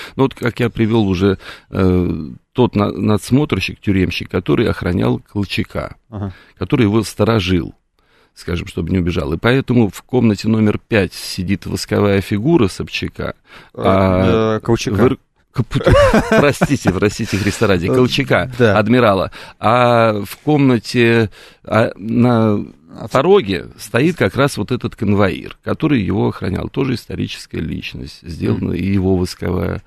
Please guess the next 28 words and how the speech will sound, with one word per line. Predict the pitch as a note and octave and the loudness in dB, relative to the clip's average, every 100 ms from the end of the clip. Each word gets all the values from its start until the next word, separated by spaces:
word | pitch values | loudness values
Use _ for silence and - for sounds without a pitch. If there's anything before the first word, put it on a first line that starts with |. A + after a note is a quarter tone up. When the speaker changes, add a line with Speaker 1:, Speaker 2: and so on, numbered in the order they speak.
| _ - _ | _ -20 _
Speaker 1:
фигура. | G2 - F#2+ F#2 F2+ F2+ - - - | -14 -6 -4 -2 -4 -6 -12 -20 -10
Понимаете, | A#2+ D#3 F3 - A#2 | -2 2 2 0 -4
но | G2 - - D#3+ | -2 0 2 2
так, | - D#3+ | 2 -2
чтобы | - D3+ C#3 | 0 0 0
в | |
Speaker 2:
Ну, | - | 0
Speaker 1:
честь | D3+ C#3+ | 0 4
Speaker 2:
я | E3 | 4
Speaker 1:
наших | - | 4
Speaker 2:
скорее | F#3 G3 F#3+ | 6 6 6
имел | G3 | 6
в | F#3 | 4
виду, | C#3 - | 4 4
Speaker 1:
сотрудников | E3+ C3 B2 | 4 2 2
Speaker 2:
нет, | B2 | -2
нет, | G2+ | -2
ну | B2+ | -2
не | D3 | 0
рядовых | C#3 C3+ G3+ - | 2 4 2 2
конвоиров, | C#3+ B2+ C3 C3 G2+ F#2+ | 0 4 4 4 2 0
просто, | - A2+ - A#2+ A#2+ A#2+ | -2 -2 0 4 4 4
опять, | - - A#2+ A2 F#2+ - - | 2 -4 0 2 0 -6 -12
у | A#2+ | -4
меня | C3 | -4
все | - | -2
впечатления | C3 B2+ - F3+ C#3+ | -6 -6 -2 0 0
исключительно | - A#2+ C3+ B2 A#2+ G#2+ | -2 -8 0 2 4 2